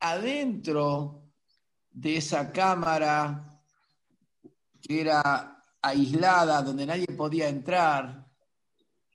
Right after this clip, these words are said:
el Kodesh HaKodashim, cuando él estaba ahí adentro haciendo el servicio del incienso, si lograba el perdón,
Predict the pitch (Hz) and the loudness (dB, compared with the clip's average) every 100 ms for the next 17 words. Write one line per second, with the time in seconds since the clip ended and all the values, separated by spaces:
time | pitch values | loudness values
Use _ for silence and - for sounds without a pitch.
0 | - 131 131 190 190 170 160 147 139 143 | -6 -6 0 0 2 0 0 0 0 -2
1 | 185 170 143 151 - - _ _ _ _ | -2 -4 -4 -6 -8 -16 _ _ _ _
2 | _ _ _ 139 175 214 208 208 196 190 | _ _ _ -4 0 0 2 2 4 4
3 | 185 175 190 220 185 143 151 147 147 151 | 4 2 2 0 0 -2 0 2 0 -2
4 | - - _ _ _ 147 147 185 202 202 | -8 -16 _ _ _ -2 -2 -4 -4 -4
5 | 196 190 180 180 160 151 156 151 160 208 | 0 4 4 2 -4 -2 -2 -2 -2 -2
6 | - 180 160 160 156 160 151 - 220 208 | -2 -2 0 0 -2 -4 -6 -6 -2 -2
7 | - 139 135 131 143 139 - - _ _ | -2 -6 -2 -2 -2 -8 -20 -20 _ _
8 | _ _ _ _ _ _ _ _ _ _ | _ _ _ _ _ _ _ _ _ _
9 | - - 151 160 185 240 226 196 160 120 | -14 -2 0 2 2 4 4 4 2 -2
10 | - _ 170 165 165 170 170 214 220 180 | -12 _ -2 -2 0 0 0 2 2 2
11 | 180 190 | 0 -6